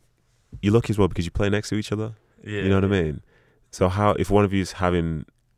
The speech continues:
Speaker 1: um, not a bad game, but isn't at their maximum for any moment, like, how do you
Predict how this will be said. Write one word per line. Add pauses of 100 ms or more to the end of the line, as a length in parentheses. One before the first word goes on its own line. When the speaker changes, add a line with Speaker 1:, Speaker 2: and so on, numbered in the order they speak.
(280)
Speaker 1:
um,
not
a
bad
game,
but
isn't (220)
at
their
maximum
for
any
moment,
like,
how
do
you